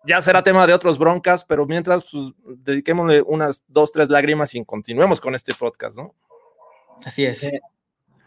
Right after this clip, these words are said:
Speaker 1: Qué, qué, qué pena, qué pena que haya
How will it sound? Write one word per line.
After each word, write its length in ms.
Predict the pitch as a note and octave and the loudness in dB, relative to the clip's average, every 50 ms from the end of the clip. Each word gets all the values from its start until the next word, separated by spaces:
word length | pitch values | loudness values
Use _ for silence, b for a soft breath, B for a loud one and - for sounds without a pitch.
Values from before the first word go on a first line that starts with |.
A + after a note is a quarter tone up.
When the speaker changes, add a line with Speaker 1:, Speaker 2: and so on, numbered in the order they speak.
| b b b b b b b b b | b b b b b b b b b
Speaker 1:
Qué, 200 | - D3 C#3 - | -6 -4 -4 -4
qué, 160 | - D#3 - - | -4 -8 -8 -6
qué 120 | - D#3+ | -6 -4
pena, 380 | - C3 A#2+ A2 G#2 F#2+ - - | -2 -2 -2 -2 -4 -8 -10 -8
qué 100 | - C#3+ | -8 -6
pena 280 | C#3 - C#3+ C#3 C3+ B2+ | -4 -2 -2 -2 -2 -2
que 100 | - C3 | -2 -2
haya 340 | B2+ B2+ B2+ B2+ B2+ - | 0 0 0 0 -2 -4